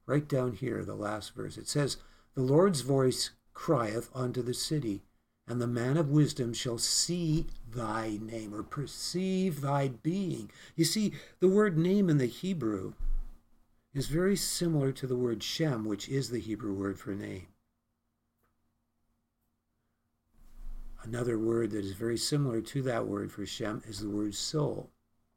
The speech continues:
And the word, word soul basically is the word for life, like the life is of the flesh is in the blood.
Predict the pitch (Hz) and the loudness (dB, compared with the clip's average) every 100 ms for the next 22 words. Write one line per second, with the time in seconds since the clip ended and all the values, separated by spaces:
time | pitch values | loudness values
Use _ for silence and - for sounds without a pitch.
0 | _ _ _ - - - 117 120 165 160 | _ _ _ 0 2 2 2 6 6 6
1 | - - - 131 139 - 165 160 135 113 | 2 -6 -2 0 2 2 4 6 4 4
2 | 135 131 131 123 117 104 123 113 135 127 | 2 2 0 0 0 0 0 2 2 2
3 | 127 110 - _ _ _ 123 117 120 123 | -2 -4 -6 _ _ _ -6 0 2 2
4 | 123 113 110 107 113 127 - 107 - - | 0 -4 -2 0 0 0 -4 -10 -12 -14
5 | _ _ _ - 101 104 - 117 110 98 | _ _ _ -10 -8 -6 -2 -2 -2 -4
6 | 107 107 104 110 101 | -4 -4 -6 -6 -6